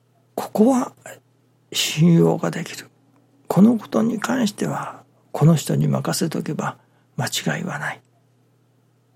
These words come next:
というような方はおられますね。神様はそういうところを、まあ、探そうとしておられるような感じがいたしますね。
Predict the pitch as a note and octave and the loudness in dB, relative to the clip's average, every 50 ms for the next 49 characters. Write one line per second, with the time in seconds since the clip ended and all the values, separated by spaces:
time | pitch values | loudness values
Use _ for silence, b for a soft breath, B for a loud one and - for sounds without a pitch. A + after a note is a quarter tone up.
0 | _ _ _ _ - - - F#3 F#3+ G3 G3+ G#3+ A3+ B3 C#4 C#4+ D4+ C4+ F#3 D#3 | _ _ _ _ -12 0 2 4 6 8 6 6 6 6 4 4 2 2 2 0
1 | C3 B2+ - - D3+ - - F#3 G3 G#3+ G3+ - b b b b b b _ _ | -2 -4 -8 -10 -8 -6 -2 0 2 0 0 -2 b b b b b b _ _
2 | _ _ _ _ _ - C#3 A#2+ B2 B2+ D3 C#3 D3 D3 - - - F3 E3 F#3 | _ _ _ _ _ -6 -2 -2 -2 -4 -4 -6 -6 -6 -6 -6 -6 -6 -4 -4
3 | G#3 G#3 _ _ _ _ _ _ _ _ _ _ _ _ _ _ _ _ - _ | -6 -8 _ _ _ _ _ _ _ _ _ _ _ _ _ _ _ _ -20 _
4 | _ _ _ _ _ _ _ _ _ _ _ _ _ _ b b b b b b | _ _ _ _ _ _ _ _ _ _ _ _ _ _ b b b b b b
5 | b b b b b _ _ - - - D3+ C#3+ A2+ - D3 C3 A#2 A#2 A#2 A#2+ | b b b b b _ _ -8 -2 2 2 2 2 0 -4 -4 -6 -6 -6 -4
6 | C3 C3 D#3 F#3 - - - E3+ F#3 G3+ G#3 G#3+ G#3 A3 A#3 A#3 G#3+ G#3 - G#3 | -4 -4 -4 -4 -6 -4 2 6 8 8 8 8 6 4 2 2 0 -2 -4 -6
7 | G#3 - B3+ A#3+ G#3+ F#3 D#3+ E3+ G#3 - _ _ _ _ _ _ _ _ _ - | -4 -2 -2 0 0 -2 -2 -4 -6 -10 _ _ _ _ _ _ _ _ _ -6
8 | E3+ C3+ - - - - - F2 - - - - D#3 C#3+ E3 D#3+ C#3+ - - E3+ | -4 -4 -2 -4 -4 -6 -6 -8 -6 -6 -4 -4 -2 -2 -2 -2 -2 -2 -2 -2
9 | E3 E3 - - E3+ - - - - - - E3 - - E3+ F3+ F#3 F#3+ G3+ G#3 | -4 -2 -4 -6 -6 -4 -4 -4 -2 -2 0 0 0 0 0 -2 -2 0 0 2
10 | G#3 G#3+ - A3+ A3 A3+ E4+ G4 G4+ - C#4 G#3+ F#3 F3 - - - F#3+ F#3 - | 2 2 0 0 -6 -8 -10 -14 -16 -6 -2 -2 -2 -2 -2 -6 -6 -6 -6 -6
11 | - - G3+ - - E3 - - - - - - D#3+ - - - G3 F3+ F#3 - | -6 -6 -6 -6 -6 -6 -10 -14 -16 -12 -10 -10 -8 -8 -8 -6 -6 -6 -6 -8
12 | - | -12